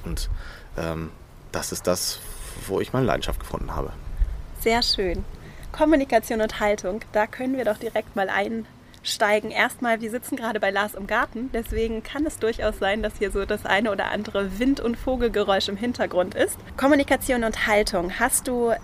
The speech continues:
Speaker 2: da vielleicht ganz praktische Tipps, wenn ich mich vielleicht auch beruflich in einem Umfeld bewege, in dem ich mich jetzt nicht so wohl fühle, wie ich es privat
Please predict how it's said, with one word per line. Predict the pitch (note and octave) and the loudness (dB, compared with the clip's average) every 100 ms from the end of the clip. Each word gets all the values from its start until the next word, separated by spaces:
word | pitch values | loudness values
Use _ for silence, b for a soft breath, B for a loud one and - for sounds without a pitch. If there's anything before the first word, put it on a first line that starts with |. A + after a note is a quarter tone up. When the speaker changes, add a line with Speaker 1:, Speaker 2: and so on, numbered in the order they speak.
| F#3 | 2
Speaker 2:
da | F#3 B3 | 4 4
vielleicht | D#4 A#3+ A#3+ | 2 2 2
ganz | G#3+ A3+ | 0 -2
praktische | - F#3+ - - C4+ C4 | -2 0 0 0 0 0
Tipps, | - C#4 C4+ - - - - - | 0 0 0 -2 -8 -8 -10 -4
wenn | G3 G#3 A3 | 4 4 4
ich | - G3+ - - G3 | 0 -2 -4 -10 -6
mich | G3+ G3+ | -4 -2
vielleicht | - F#3+ G3 | 2 2 2
auch | |
beruflich | - G#3+ C4+ - A#3 A#3 - | -2 0 0 2 2 2 0
in | G#3 | -2
einem | G3+ | 0
Umfeld | G#3 A3+ A#3 A3 | 0 0 2 0
bewege, | - G3+ G3 G3 G3+ F#3+ F#3+ | 0 -4 -2 0 0 -2 0
in | F#3+ F#3+ | -2 -2
dem | G3 G3 | 0 0
ich | - - - - - - - - - | -2 -4 -8 -12 -14 -16 -16 -14 -4
mich | G3 - | -2 0
jetzt | - - | 0 2
nicht | G#3+ - | 0 2
so | F#3+ | 2
wohl | F#3 G3+ | 6 6
fühle, | A3 - G#3 G3 | 6 2 0 0
wie | F3+ | -2
ich | |
es | - | -6
privat | - F3+ F#3 A3+ | -8 0 4 4